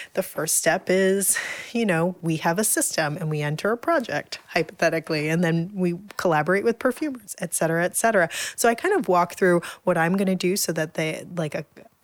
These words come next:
we all are, like, on the same page and we understand, like, in this time in which we may not talk, that these things are happening behind the scenes. And, you know, it's just, it's quite simple,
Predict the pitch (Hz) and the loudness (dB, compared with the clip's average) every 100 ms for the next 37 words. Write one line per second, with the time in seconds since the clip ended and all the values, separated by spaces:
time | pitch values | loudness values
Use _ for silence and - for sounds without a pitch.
0 | - 196 185 196 175 165 180 185 165 160 | -20 -10 -2 2 4 4 6 6 4 2
1 | 156 165 160 160 156 156 165 156 - 165 | 2 0 0 -2 -2 -4 -4 -4 -4 -8
2 | 156 170 165 - 302 285 190 151 143 - | -6 -6 -4 -4 -4 -4 -4 -4 -6 -10
3 | - - 214 220 247 - - 170 156 160 | -18 -8 -4 -2 -2 -4 -4 -2 -2 -2
4 | 180 180 165 160 - 165 160 160 156 160 | -2 -2 -2 -2 -2 -2 0 0 0 0
5 | 151 156 - - - - _ _ _ - | -2 -4 -8 -20 -20 -20 _ _ _ -10
6 | - 151 147 208 - - 185 190 165 - | -4 0 0 0 -8 -2 -2 -2 -14 -6
7 | 190 - 381 381 247 - 156 147 156 156 | -4 -2 -2 -2 -2 -4 -4 -4 -4 -4
8 | 151 - 156 151 - 214 180 147 151 - | -6 -2 -2 0 -2 0 0 0 -2 -6
9 | - - 277 285 277 - _ _ _ _ | -10 0 2 2 0 -6 _ _ _ _
10 | _ 269 294 165 156 - 208 - 247 - | _ 0 2 2 2 0 -2 -2 -4 -6
11 | _ - 247 - 269 269 - _ - - | _ -6 -6 -2 -2 -2 -6 _ -12 -4
12 | 165 160 156 160 220 | -4 -2 -2 -2 -4